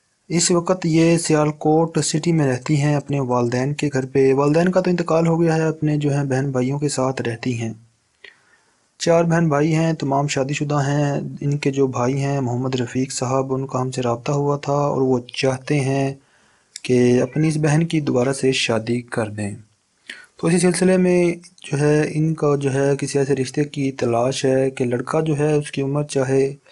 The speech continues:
पचास साल तक हो, पहली, दूसरी या तीसरी भी शादी करना चाहता हो, इनसे रब्ता कर सकता है। लेकिन जो अहम बात यहाँ पर मैं आपको बताता चलूँ कि शादी के बाद इनकी बेटियाँ इनके साथ ही रहेंगी। तो बड़ा मेहरबानी वही लोग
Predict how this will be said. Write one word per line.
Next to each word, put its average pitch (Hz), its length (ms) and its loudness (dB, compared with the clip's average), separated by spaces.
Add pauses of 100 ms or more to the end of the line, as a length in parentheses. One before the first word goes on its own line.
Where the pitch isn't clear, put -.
(500)
पचास 120 680 0
साल 127 200 0
तक 127 240 -4
हो, 123 300 -2 (140)
पहली, 127 260 -2
दूसरी 127 480 -4
या 139 60 0
तीसरी 147 440 -4
भी 127 100 -4
शादी 120 320 -4
करना 117 280 -6
चाहता 113 340 -8
हो, 127 200 0
इनसे 131 180 -2
रब्ता 127 320 -2
कर 139 160 -4
सकता 139 460 -4
है। 139 140 0
लेकिन 120 580 0 (2000)
जो 156 100 0
अहम 160 380 0
बात 151 380 2
यहाँ 139 320 -6
पर 131 140 -6
मैं 139 140 -6
आपको 131 180 -8
बताता 131 300 -4
चलूँ 147 500 2
कि 147 180 -2
शादी 131 320 -4
के 147 160 -4
बाद 127 360 0 (680)
इनकी 143 260 -4
बेटियाँ 135 380 0
इनके 135 220 -2
साथ 131 280 -2
ही 147 120 -4
रहेंगी। 139 360 -2
तो 135 140 -12
बड़ा 139 160 0
मेहरबानी 147 540 0
वही 131 260 0
लोग 135 440 0